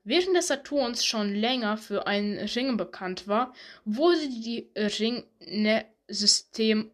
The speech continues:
um Gapseln, Jupiter, Uranus und Neptun erst in den neunzehnhundertsiebener Jahren entdeckt. Ja, hätte ich hier die Fakten r-,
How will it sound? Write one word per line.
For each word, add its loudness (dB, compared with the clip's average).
um 4
Gapseln, 2
Jupiter, -2
Uranus 0
und -6
Neptun 0
erst 0
in 2
den 4
neunzehnhundertsiebener 2
Jahren 0
entdeckt. -4
Ja, 6
hätte -12
ich -6
hier -2
die 0
Fakten -2
r-, -6